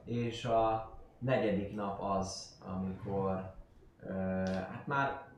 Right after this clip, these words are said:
igazából egy kicsikét, azért, azért idő után az ilyesmi unalmas tud lenni. Tehát az ember úgy megy előre, ráadásul nem tudja pontosan, hogy, hogy, hogy merre felé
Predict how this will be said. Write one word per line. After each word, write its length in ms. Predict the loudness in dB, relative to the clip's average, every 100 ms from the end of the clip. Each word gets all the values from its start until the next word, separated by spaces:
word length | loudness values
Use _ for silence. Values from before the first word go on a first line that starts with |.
| -20 -10
igazából 360 | -6 -2 2
egy 140 | 0 0
kicsikét, 760 | -4 -2 -2 2 2 2 -2 -16 -20 -20 -20 -20 -14 -12 -10 -8 -8 -8 -4
azért, 240 | -2 0
azért 200 | 2 2
idő 160 | 2 2
után 260 | 4 2 2
az 80 |
ilyesmi 380 | 4 4 4 0
unalmas 420 | 0 2 2 0
tud 120 | -2 -2
lenni. 160 | 0 0
Tehát 140 | -2
az 80 | 0
ember 260 | 2 2
úgy 120 | 2 2
megy 240 | 2 4
előre, 460 | 2 4 4 4 4
ráadásul 460 | 4 2 0 -2
nem 100 | -4
tudja 220 | -2 -4
pontosan, 500 | -2 -4 -4 -6 -4
hogy, 280 | -2 0 -2 -4 -8 -18 -20 -12
hogy, 300 | -4 -2 0
hogy 200 | -2 -2
merre 340 | -2 0 0 0
felé 500 | 0 0 0 -2 -6